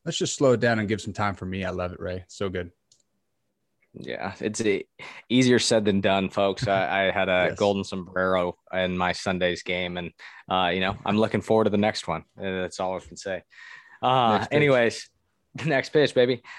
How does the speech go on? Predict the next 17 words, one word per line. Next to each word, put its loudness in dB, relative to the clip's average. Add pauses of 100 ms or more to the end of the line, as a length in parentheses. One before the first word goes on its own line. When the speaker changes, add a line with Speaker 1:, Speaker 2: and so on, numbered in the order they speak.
(160)
Speaker 2:
Uh, 2
speaking 2
of 4
next 2
pitch, 0
we're -6
going 0
into 0
a 0
talk -2
with -4
Doc 2 (300)
McMullen, 0 (180)
one 0
of 0
our 4
best -2